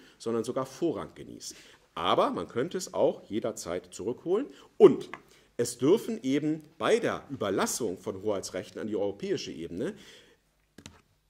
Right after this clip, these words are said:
dürfen die Grundsätze des Grundgesetzes, also das, was von neunundsiebzig drei, der Selbstbestimmungsgarantie, umfasst wird, nicht aufgeopfert werden.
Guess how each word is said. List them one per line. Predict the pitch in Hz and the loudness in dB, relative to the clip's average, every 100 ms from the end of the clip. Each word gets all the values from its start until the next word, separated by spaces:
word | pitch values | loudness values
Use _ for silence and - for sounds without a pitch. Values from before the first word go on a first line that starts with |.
| - | 4
dürfen | 151 165 139 | 6 6 0
die | 107 | -8
Grundsätze | - 165 294 330 - 110 - 98 | -2 2 4 2 2 0 0 -6
des | 80 - | -8 -8
Grundgesetzes, | 90 78 - 76 69 64 65 - | -8 -8 -10 -10 -12 -10 -12 -10
also | 101 98 | -8 -4
das, | - 226 - - | 0 0 -2 -4
was | 101 95 | -6 -6
von | 113 | -2
neunundsiebzig | 110 208 208 202 - 180 160 | 2 4 4 0 -6 -8 -6
drei, | 190 196 120 | -2 2 2
der | 101 | 2
Selbstbestimmungsgarantie, | 101 226 - - - 110 - 90 90 92 | 2 0 0 -10 -6 -4 -4 -8 -8 -8
umfasst | 85 80 - - | -8 -10 -14 -4
wird, | 143 - - - | -2 -2 -10 -10
nicht | 131 170 - - - | 2 6 8 6 0
aufgeopfert | - 90 - - - 73 73 | -2 -2 -4 -8 -10 -12 -10
werden. | 71 69 | -8 -8